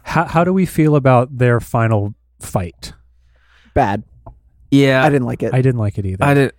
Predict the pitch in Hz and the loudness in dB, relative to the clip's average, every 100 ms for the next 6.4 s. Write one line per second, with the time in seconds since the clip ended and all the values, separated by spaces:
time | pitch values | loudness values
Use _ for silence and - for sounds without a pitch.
0 | - 127 135 143 160 151 160 151 147 135 | -4 0 2 2 2 0 -2 -2 -2 0
1 | 131 127 - - 190 120 120 - 110 - | 0 -2 -6 -6 -4 -2 -2 -4 -6 -8
2 | - 123 113 120 120 120 113 110 - 113 | -8 -6 -4 -6 -6 -4 -4 -4 -6 -6
3 | 110 107 - 120 110 113 _ - _ _ | -6 -6 -6 -4 -4 -6 _ -20 _ _
4 | _ - 151 160 156 139 131 120 139 - | _ -4 0 2 0 -2 -6 -4 -6 -6
5 | - 113 131 127 117 120 123 113 - 104 | -8 -4 -4 -4 -8 -8 -6 -6 -4 -6
6 | 107 104 - - | -4 -8 -10 -20